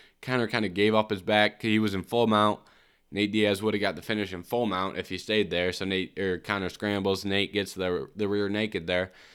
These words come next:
So it's, we're in this position where if you're Charles Oliveira, you ha-, if you're looking at risk reward, highest amount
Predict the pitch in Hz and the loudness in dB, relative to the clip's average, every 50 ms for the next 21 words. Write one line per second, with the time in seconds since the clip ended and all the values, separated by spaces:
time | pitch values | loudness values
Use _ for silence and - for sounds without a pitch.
0 | - _ _ _ _ _ _ _ _ _ _ _ - - - 156 147 139 139 - | -20 _ _ _ _ _ _ _ _ _ _ _ -10 -2 2 2 2 2 2 0
1 | 139 135 139 - - 139 151 156 170 175 156 139 139 - - - 113 101 120 160 | -2 -2 -2 -6 -4 0 0 2 2 2 2 0 -2 -4 -8 -10 -6 -2 0 0
2 | 165 - 143 120 110 101 98 98 95 95 92 92 92 - - _ _ _ _ _ | 0 0 0 0 0 2 0 0 0 0 -2 -2 -4 -6 -8 _ _ _ _ _
3 | _ _ _ _ _ _ _ _ _ _ _ _ _ _ _ _ _ _ _ _ | _ _ _ _ _ _ _ _ _ _ _ _ _ _ _ _ _ _ _ _
4 | - 110 113 113 110 - 151 127 107 98 95 95 90 90 90 92 95 110 117 117 | -4 -2 -2 -2 -4 -2 2 2 4 4 4 2 0 0 0 0 0 2 2 2
5 | 104 90 87 87 - _ _ _ _ _ _ _ _ _ _ _ _ - 104 113 | 2 2 0 -2 -6 _ _ _ _ _ _ _ _ _ _ _ _ -6 -6 -4
6 | 120 123 - - 110 110 - 117 117 120 113 - 117 101 87 76 87 107 107 107 | -4 -4 -4 -4 -4 -4 -2 -2 -2 -2 -2 -2 -2 -2 -2 -2 0 0 0 -2
7 | - - 98 92 90 95 107 117 127 135 - - - _ _ _ _ _ _ _ | -2 -4 -2 -2 0 2 4 4 4 4 2 -2 -10 _ _ _ _ _ _ _
8 | _ _ _ _ - - 135 131 135 139 143 143 - - 113 113 107 107 107 - | _ _ _ _ -8 -2 2 2 4 2 2 0 -2 -4 -2 0 2 2 0 0